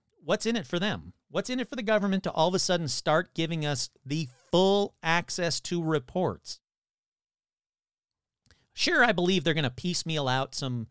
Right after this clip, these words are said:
little bit of disclosure here, a little bit of disclosure there, but for the most part,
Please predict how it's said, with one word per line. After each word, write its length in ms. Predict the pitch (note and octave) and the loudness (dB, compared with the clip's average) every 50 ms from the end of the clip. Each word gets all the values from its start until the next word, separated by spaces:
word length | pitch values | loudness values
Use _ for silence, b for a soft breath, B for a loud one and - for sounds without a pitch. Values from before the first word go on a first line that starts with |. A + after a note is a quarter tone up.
| _ _ _ _ _ _ _ _ _ _ _ _ _ _ _ _ _ _ _ _ _ _ _ _ _ - - - | _ _ _ _ _ _ _ _ _ _ _ _ _ _ _ _ _ _ _ _ _ _ _ _ _ -20 -18 -8
little 280 | E3+ D3+ E3 F3+ F#3 D#3 | -2 2 2 2 2 2
bit 120 | F3+ E3 | 0 -2
of 80 | E3 C3+ | -2 -2
disclosure 640 | D3 C3 - - B2 C3+ C#3 C#3+ C#3+ C3 D3 C#3+ B2 | -2 -4 -4 -4 -2 0 0 0 0 0 -2 -4 -4
here, 280 | B2 C#3 C#3 C#3+ D3+ | -4 -4 -4 -2 -2
a 40 | C#3+ | -2
little 180 | B2 B2+ C3+ B2+ | -2 -2 -2 -2
bit 100 | C3+ C3 | -4 -4
of 60 | B2 | -4
disclosure 460 | B2 - - C#3 C#3 B2+ A2+ A#2+ A2 | -6 -6 -6 -4 -4 -4 -4 -6 -6
there, 300 | G2+ D3 F#3 E3+ C3 A#2+ | -4 -2 -2 0 -2 -2
but 200 | A2+ C3+ C#3 - | -2 -4 -6 -4
for 100 | - F3 | -6 -4
the 80 | E3 D3+ | -4 -4
most 400 | C3 B2+ D3 A3 C4+ - - - | -4 -4 -4 -4 -4 -4 -6 -4
part, 420 | - A#2 G#2+ A2 B2+ C3+ - | -4 -4 -4 -4 -8 -10 -12